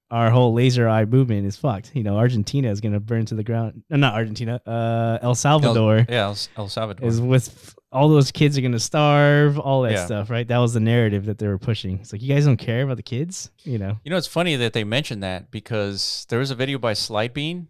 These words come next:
Speaker 2: I was telling you about. He went to El Salvador and he went to check out, like, this whole Bitcoin City thing that's happening over there.
Speaker 1: Yeah.
Speaker 2: So he went to go check it out. And because of, uh, uh,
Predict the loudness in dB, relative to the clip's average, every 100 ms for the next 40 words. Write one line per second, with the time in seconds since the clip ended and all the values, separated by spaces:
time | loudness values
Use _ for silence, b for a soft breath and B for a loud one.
0 | _ -8 -6 -4 -4 -4 -4 -2 -2 -4
1 | -8 -12 -10 -6 -6 -4 -6 -4 -4 -2
2 | -2 -4 -8 -10 -12 -12 -10 -6 -6 -6
3 | -8 -8 -4 -4 -4 -8 -10 -10 -6 -8
4 | -6 -10 -8 -10 -8 -6 -6 -6 -10 -12
5 | -12 -14 -12 -10 -10 -10 -10 -10 -10 -12
6 | -12 -12 -12 _ _ -8 -4 -4 -4 -8
7 | -6 -6 -4 -6 -6 -10 _ _ _ _
8 | -4 -2 -2 -4 -8 -4 -4 -4 -8 -4
9 | -2 -2 -2 -4 -10 _ _ -6 -6 -6